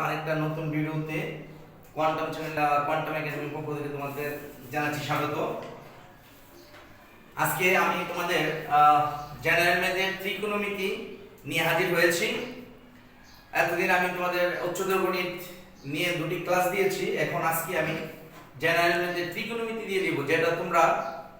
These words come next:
আহ, অনেকেই এই ত্রিকোণমিতিটা আসলে ভয় পাও, যে এখান থেকে আসলে প্রচুর অঙ্ক করতে হয়, কমন পড়ে না, হিউজ অঙ্ক আসলে। আসলে এটাকে যদি আমরা একটু আমাদের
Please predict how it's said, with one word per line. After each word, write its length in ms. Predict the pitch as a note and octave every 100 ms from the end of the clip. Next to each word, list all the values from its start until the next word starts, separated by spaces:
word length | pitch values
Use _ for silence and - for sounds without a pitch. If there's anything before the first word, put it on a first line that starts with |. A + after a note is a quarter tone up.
| - - -
আহ, 140 | D3 C4 -
অনেকেই 380 | A3 A3 - - - -
এই 60 | D3+
ত্রিকোণমিতিটা 560 | F3+ F#3+ F#3+ E3+ D3 C#3+ C#3+
আসলে 200 | C#3+ C3+ C3+
ভয় 160 | D3 D#3+
পাও, 140 | D3+ - -
যে 60 | D#3 D#3+
এখান 180 | D3+ D3+
থেকে 140 | D3 D3+
আসলে 180 | D3+ D3+ D3+ D3
প্রচুর 560 | A3 A#3+ A3 G#3+ G3 F#3 - - - - - - - - E3+
অঙ্ক 220 | E3+ E3+ E3 E3 - - E3
করতে 260 | - - D3+
হয়, 240 | D3+ D3 D3 -
কমন 220 | D#3 D#3 D#3
পড়ে 160 | D3+ D3+
না, 40 | D3 C#3+
হিউজ 340 | A3 G#3 G3 F3 D3+
অঙ্ক 120 | - -
আসলে। 240 | - - - - - - - - -
আসলে 160 | F#3 F#3
এটাকে 220 | F#3+ G3 G3
যদি 120 | - F#3+
আমরা 140 | - F#3 F#3+
একটু 260 | - G#3+ F#3+ F#3 - - - - - C#3+
আমাদের 260 | E3 F3+